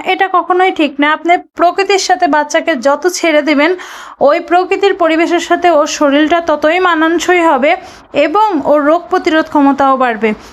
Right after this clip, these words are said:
আর ওই যে বলেছিলাম, রাত্রে গ্যাস শেষ, সকালে কারেন্ট নাই। যাই হোক, রাত্রে ভাত বেঁচেছিল, সেটা তো পান্তা ভাত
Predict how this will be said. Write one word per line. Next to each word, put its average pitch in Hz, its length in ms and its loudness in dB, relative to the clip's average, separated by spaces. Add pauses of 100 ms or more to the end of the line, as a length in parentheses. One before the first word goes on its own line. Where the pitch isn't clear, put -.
(140)
আর 370 140 0
ওই 359 140 2
যে 359 120 0
বলেছিলাম, 330 600 0 (480)
রাত্রে 285 400 -2
গ্যাস 294 340 0 (680)
শেষ, 359 300 0 (180)
সকালে 294 360 0
কারেন্ট 311 460 -2
নাই। 311 240 0 (320)
যাই 302 180 2
হোক, 330 140 -4
রাত্রে 302 360 -2
ভাত 285 240 0
বেঁচেছিল, 311 520 -2
সেটা 294 240 0
তো 330 120 0
পান্তা 294 320 -2
ভাত 339 180 0